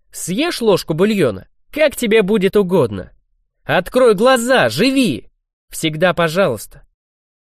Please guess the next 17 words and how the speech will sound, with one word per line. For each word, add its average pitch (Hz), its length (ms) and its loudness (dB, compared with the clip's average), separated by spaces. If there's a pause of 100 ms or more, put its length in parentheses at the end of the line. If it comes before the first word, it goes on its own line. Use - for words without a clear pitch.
(760)
«Когда-нибудь 233 720 2
я 135 140 4
услышу: 170 640 -2 (200)
'Умри 220 460 2
вместо 135 380 -2
меня.'» 170 420 0 (360)
Что - 400 0
я 113 160 0
отвечу? 165 500 -6 (1700)
Я 147 260 2
спускался 165 560 -2
вниз 214 300 -2
по 175 100 0
крутому 165 420 0
склону. 131 520 -6 (400)
Я 143 260 2
бежал, 143 460 0